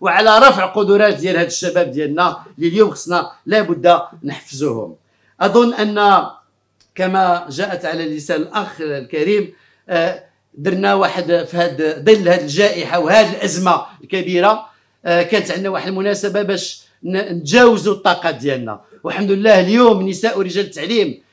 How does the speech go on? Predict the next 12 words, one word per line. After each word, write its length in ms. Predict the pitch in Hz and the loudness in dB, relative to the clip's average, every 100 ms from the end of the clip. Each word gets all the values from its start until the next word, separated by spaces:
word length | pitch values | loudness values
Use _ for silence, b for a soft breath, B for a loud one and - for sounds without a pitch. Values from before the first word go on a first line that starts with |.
| - | -14
حنا 180 | 202 208 | -6 -2
فخورين 580 | 214 - 240 285 285 | 0 4 4 6 4
بهم 420 | 220 180 156 107 - _ _ | 4 2 0 -4 -10 _ _
بالعمل 340 | 143 165 220 247 | -2 4 4 4
اللي 120 | 254 | 2
قاموا 360 | 254 277 277 269 | 4 6 6 6
به 340 | 262 185 131 - _ _ | 6 4 2 -12 _ _
باش 500 | 139 226 226 - - _ - | 0 2 2 -2 -12 _ -18
ابتكروا، 680 | 127 269 254 220 190 151 - _ _ | 0 4 4 4 0 0 -6 _ _
ابتكروا 380 | - 220 214 208 | -4 -2 0 -2
حلول 500 | 202 220 247 285 214 | 4 6 8 8 6
رقمية 640 | 190 185 175 160 131 104 | 4 0 -6 -4 -4 -6